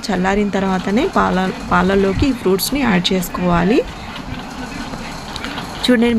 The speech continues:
మంచిగా వచ్చేసి మొత్తము బా-, ఆ ఫ్రూట్స్ అనేవి యాడ్ చేసుకున్న తర్వాత బాగా అయితే కలుపుకోవాలండి. దీంట్లోకి మనం ముందుగా కట్ చేసి పెట్టుకున్న ఈ డ్రై ఫ్రూట్స్ ఉన్నాయి కదా, అవి కూడా వేసేసుకోవాలండి.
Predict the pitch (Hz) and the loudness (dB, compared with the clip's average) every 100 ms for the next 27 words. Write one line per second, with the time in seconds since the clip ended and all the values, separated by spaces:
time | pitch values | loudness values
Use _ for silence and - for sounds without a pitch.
0 | 214 202 208 226 220 185 202 233 214 196 | 2 2 2 4 2 0 -2 0 2 2
1 | 180 214 202 196 190 185 185 - - - | 4 4 4 0 0 0 0 0 0 -2
2 | - - - - - - 190 185 214 220 | -2 -10 -12 -12 -12 -6 -6 2 4 4
3 | 226 214 208 247 226 185 180 208 196 - | 0 0 -2 -2 -2 -2 0 0 0 0
4 | 202 190 185 185 185 180 247 508 - - | 0 0 0 0 0 2 0 -2 -8 -12
5 | - - - 175 185 190 208 214 226 180 | -12 -8 -2 2 2 2 0 0 0 2
6 | 175 - 202 185 180 240 220 220 233 226 | 2 2 0 0 2 2 2 2 2 0
7 | 254 247 240 277 - - - - - - | 0 0 0 2 0 -2 -8 -10 -10 -10
8 | - - - - - - - - - - | -10 -10 -12 -12 -12 -10 -10 -10 -10 0
9 | 202 214 240 269 208 180 254 254 - 220 | 4 6 4 2 0 2 0 0 0 0
10 | - 226 214 233 415 - - 202 185 214 | 2 2 4 2 0 -4 -4 -2 2 4
11 | 214 277 269 262 233 214 190 190 240 226 | 2 2 0 2 2 2 2 2 2 4
12 | 214 226 208 185 196 185 185 180 175 175 | 2 2 0 0 -2 -2 0 2 2 4